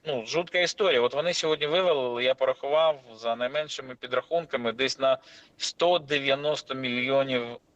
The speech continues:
доларів боєприпасів. Це якісь недобудовані школи десь в Бурятії, або недобудовані дороги в Краснода-, в Красноярському, в Красноярській області,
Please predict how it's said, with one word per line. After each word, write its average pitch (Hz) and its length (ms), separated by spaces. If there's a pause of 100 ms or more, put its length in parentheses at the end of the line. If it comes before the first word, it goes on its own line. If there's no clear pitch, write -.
(160)
доларів 123 500
боєприпасів. 113 960 (760)
Це 143 760
якісь 147 520
недобудовані 143 880
школи 120 760 (560)
десь 107 240
в 101 80
Бурятії, 107 760
або 107 280
недобудовані 135 640
дороги 135 420
в 120 180
Краснода-, 127 480
в 131 120
Красноярському, 127 840 (420)
в - 60
Красноярській 131 600
області, 117 840